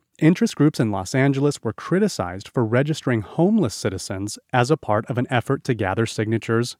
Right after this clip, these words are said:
to place propositions on the ballot. These potential voters may not think they can vote, but they might be persuaded to register and then vote if the process is simplified or the information they receive encourages them to do so.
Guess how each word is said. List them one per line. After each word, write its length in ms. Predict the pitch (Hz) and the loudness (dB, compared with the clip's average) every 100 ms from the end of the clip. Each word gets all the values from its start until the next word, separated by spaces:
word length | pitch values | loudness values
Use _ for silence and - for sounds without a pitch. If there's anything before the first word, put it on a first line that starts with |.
| _ | _
to 100 | - | -6
place 280 | - 117 113 | 0 0 0
propositions 640 | - 98 - 101 101 113 110 | -2 -6 -4 -4 -2 0 0
on 120 | 117 | -2
the 60 | |
ballot. 360 | 117 123 151 - _ _ _ _ _ _ _ | 0 -2 -2 -8 _ _ _ _ _ _ _
These 380 | 110 127 185 190 | 0 2 2 -2
potential 500 | - - 135 135 147 | -6 -2 -2 0 0
voters 480 | 110 107 98 87 - _ _ | 2 0 0 -8 -14 _ _
may 140 | - 117 | 0 2
not 280 | 107 110 170 | 2 0 0
think 300 | 139 123 - | 0 -2 -2
they 160 | 107 104 | -6 -4
can 180 | 113 101 | -4 0
vote, 260 | 113 107 _ _ _ _ _ | 0 -2 _ _ _ _ _
but 140 | 135 | 0
they 100 | 151 | 4
might 220 | 147 202 226 | 4 2 0
be 80 | |
persuaded 760 | 202 113 - - 123 165 101 101 | -2 -4 -4 0 2 2 -2 -4
to 100 | - | -6
register 580 | 92 101 143 156 - 98 | -4 -2 -2 -2 -6 -8
and 220 | 117 107 | -6 -2
then 240 | 110 151 151 | 2 4 2
vote 300 | 92 92 - _ _ _ | 0 -6 -10 _ _ _
if 220 | - 143 - | 2 2 2
the 100 | 170 | -4
process 500 | - 113 - 120 - | 0 -2 0 -6 -6
is 100 | - | -4
simplified 680 | 113 101 101 - 90 104 - _ _ | -4 -4 -8 -8 -8 -8 -12 _ _
or 260 | - 131 170 | 2 6 6
the 140 | 160 | 4
information 560 | 139 127 143 117 104 123 | 2 0 0 -2 -2 -2
they 120 | 110 | -2
receive 420 | 110 - 92 92 - | -2 -4 -10 -10 -6
encourages 640 | 131 117 - 160 135 104 | -6 -4 -2 -2 0 -4
them 240 | 90 95 101 | -4 -8 -4
to 120 | 135 | -2
do 140 | 135 | -2
so. 300 | 156 - - | -4 -8 -14